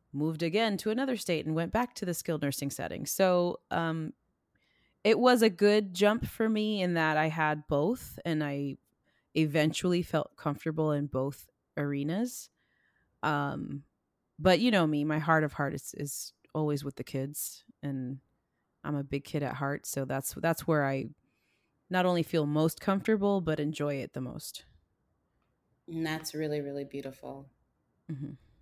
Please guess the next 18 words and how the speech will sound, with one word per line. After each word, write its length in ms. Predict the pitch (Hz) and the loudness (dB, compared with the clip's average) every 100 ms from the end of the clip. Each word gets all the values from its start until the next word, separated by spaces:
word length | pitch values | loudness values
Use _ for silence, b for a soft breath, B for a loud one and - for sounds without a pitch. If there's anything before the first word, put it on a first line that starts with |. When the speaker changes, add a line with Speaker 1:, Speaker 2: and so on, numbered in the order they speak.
| _ _ _ _ _ _ _ _ | _ _ _ _ _ _ _ _
Speaker 2:
That's 180 | 170 - | -14 -8
beautiful 440 | 240 208 175 135 131 | -4 -4 -4 -8 -6
that 140 | 151 | -6
you 140 | 175 185 | -4 -2
know, 420 | 170 165 170 185 | 0 0 -2 -4
have 240 | 175 160 | -6 -6
identified 840 | 151 147 165 175 175 - 160 156 156 | -4 -4 -6 -6 -8 -6 -6 -6 -8
and 160 | 156 151 | -8 -8
appreciate 840 | 151 240 240 151 139 135 135 - _ _ _ _ _ _ _ _ _ _ _ _ _ _ _ _ _ _ _ | -6 -6 -6 -6 -6 -6 -8 -12 _ _ _ _ _ _ _ _ _ _ _ _ _ _ _ _ _ _ _
where 400 | 160 156 165 160 | -10 -2 0 0
you 340 | 160 147 151 147 | 0 -2 -4 -4
land, 560 | 139 - - - 165 - _ _ _ _ - | -6 -10 -14 -16 -16 -18 _ _ _ _ -4
Speaker 1:
Mm-hmm. 260 | 170 156 | 0 0
Speaker 2:
um, 380 | 143 139 139 143 - _ _ _ _ _ _ - - _ - | -2 -6 -8 -10 -16 _ _ _ _ _ _ -20 -20 _ -6
in 240 | 160 156 | -2 -2
your 240 | 151 147 | 0 -2
professional 540 | 147 147 147 139 143 139 | -4 -8 -8 -8 -8 -10
passion. 580 | 135 135 - - - | -10 -10 -8 -10 -10